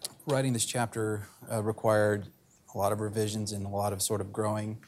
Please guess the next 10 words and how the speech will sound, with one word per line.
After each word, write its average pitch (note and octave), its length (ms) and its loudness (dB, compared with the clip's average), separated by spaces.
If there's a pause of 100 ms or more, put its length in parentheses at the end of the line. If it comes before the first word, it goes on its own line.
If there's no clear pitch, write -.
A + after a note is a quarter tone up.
(420)
with A2+ 120 -8
current A2 200 0
events. G2+ 520 -2 (220)
Um, A2 560 0 (1000)
the, B2+ 580 2
in, D#3+ 280 2
in D3+ 140 0
that D3+ 180 0
five-year A#2 320 2
period, A2 580 4